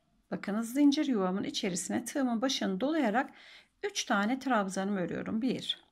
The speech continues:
iki, üç ve başlıyorum. Bir, iki,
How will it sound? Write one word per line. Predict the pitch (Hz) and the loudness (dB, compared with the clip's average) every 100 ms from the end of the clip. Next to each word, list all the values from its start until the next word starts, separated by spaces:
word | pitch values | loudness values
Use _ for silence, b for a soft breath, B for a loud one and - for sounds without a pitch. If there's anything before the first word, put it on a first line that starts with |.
| _ _ _ _ _ _ _ b _ _ | _ _ _ _ _ _ _ b _ _
iki, | 254 - - 247 302 - _ _ _ _ _ _ _ _ _ _ _ _ _ _ _ | -10 -8 -4 -2 -4 -12 _ _ _ _ _ _ _ _ _ _ _ _ _ _ _
üç | 269 190 - - - _ _ _ _ b b b 415 | -2 0 -2 -4 -6 _ _ _ _ b b b -2
ve | |
başlıyorum. | 415 415 - 214 170 - 180 - - | 0 2 0 0 -2 -4 -10 -8 2
Bir, | 320 180 - - - | 2 2 -2 -16 -6
iki, | 262 - 330 | -6 -2 -4